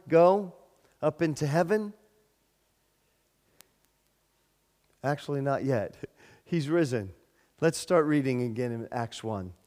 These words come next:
Look at verse four in Acts one. Here's Christ after his resurrection,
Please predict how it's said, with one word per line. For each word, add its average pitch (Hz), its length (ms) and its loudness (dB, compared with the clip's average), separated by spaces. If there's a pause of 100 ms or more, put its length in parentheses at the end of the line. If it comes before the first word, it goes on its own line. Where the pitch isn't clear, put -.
(120)
Look 208 180 2
at 180 80 4
verse 156 220 -2
four 143 260 0
in 127 80 2
Acts 123 260 0
one. 113 320 -4 (1300)
Here's 170 260 0
Christ 160 480 -2
after 147 300 -2
his 135 160 -6
resurrection, 131 840 -4